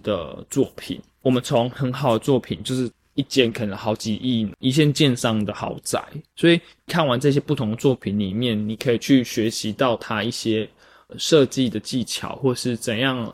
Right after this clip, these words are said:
做是消费者会喜欢。这是会最常出差的一个，就是我们会固定啊，固定去每个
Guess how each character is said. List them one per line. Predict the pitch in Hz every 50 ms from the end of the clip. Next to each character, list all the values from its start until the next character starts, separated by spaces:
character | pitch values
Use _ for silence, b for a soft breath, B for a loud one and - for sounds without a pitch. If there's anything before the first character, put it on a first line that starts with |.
| _ _
做 | - - 151 147 135
是 | 127 - - 139 135 127 120 - b b
消 | b - 120
费 | 123 139 113
者 | - 101 107
会 | 127 123 117
喜 | - - - - -
欢。 | - - 104 104 107 - _ _ _ -
这 | - 139 131
是 | 143 143
会 | 139 139 127 117 - - -
最 | - 139 123
常 | - 120 98 98 104 107
出 | - - 107
差 | 98 - - 110 101 98
的 | 87 - 92 82 69 - - -
一 | - 110
个， | - - - 101 - -
就 | - 147
是 | 143 147
我 | 131
们 | 123 113 113
会 | 131
固 | - - 147 131 120
定 | - - 131 113 87
啊， | 64 57 60 -
固 | - 135 123
定 | 117 123 113 110
去 | - - 131 123 117 107 104 107 - -
每 | - - 92 107 104
个 | 98 110 101